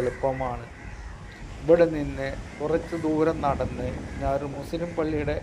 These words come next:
അടുത്തെത്തി. അതിനടുത്താണ് വാസ്കോ ഡി ഗാമ ഇറങ്ങിയ സ്തൂപം സ്ഥാപിച്ചിട്ടുള്ളത്. ആ സ്തൂപത്തിലാണ് യഥാർത്ഥത്തിൽ വാസ്കോ ഡി ഗാമ കാൽ കുത്തിയത്.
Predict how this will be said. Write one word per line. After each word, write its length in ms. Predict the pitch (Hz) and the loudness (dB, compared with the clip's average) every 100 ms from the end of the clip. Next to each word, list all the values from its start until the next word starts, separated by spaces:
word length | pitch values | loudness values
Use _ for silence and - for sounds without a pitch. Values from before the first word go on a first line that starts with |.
| 147 | 0
അടുത്തെത്തി. 600 | 147 143 - 147 - 123 117 - - - - 127 | 0 0 2 2 2 -8 -10 -10 -8 -8 -10 -6
അതിനടുത്താണ് 880 | 139 160 151 147 147 135 123 120 123 - - | -2 0 0 -2 0 0 0 -4 -10 -12 -6
വാസ്കോ 420 | 127 127 - 156 151 | -2 -2 0 4 4
ഡി 80 | 147 143 | 4 2
ഗാമ 340 | 135 127 123 131 - 123 | 0 0 -4 -6 -8 -6
ഇറങ്ങിയ 840 | 127 139 147 151 - - 156 160 175 202 - - - - - - - | -4 -4 -8 -10 -10 -8 -6 -2 -2 -2 -4 -10 -10 -10 -10 -12 -6
സ്തൂപം 520 | - 160 156 147 139 - - - - | 2 6 6 6 4 2 -10 -10 -2
സ്ഥാപിച്ചിട്ടുള്ളത്. 880 | 151 143 151 160 165 - 139 127 117 - - - - - - 139 | 4 6 6 2 0 -2 2 2 2 -2 -6 -6 -4 -4 0 2
ആ 40 | 156 - | 2 2
സ്തൂപത്തിലാണ് 1000 | 151 147 156 160 165 165 156 151 143 - - - 127 - - - - - - | 2 4 4 2 4 4 6 6 4 2 2 2 2 4 4 4 4 4 4
യഥാർത്ഥത്തിൽ 720 | - 139 147 147 151 - - - - - - - - | 6 6 6 6 4 4 4 2 2 2 2 2 2
വാസ്കോ 340 | - - 156 156 | 2 2 2 4
ഡി 60 | 151 | 4
ഗാമ 320 | 143 123 120 - 117 - 135 | 4 2 0 -4 -6 -4 0
കാൽ 240 | 135 156 170 | 2 2 0
കുത്തിയത്. 420 | 156 - 143 117 | -4 -2 -2 -2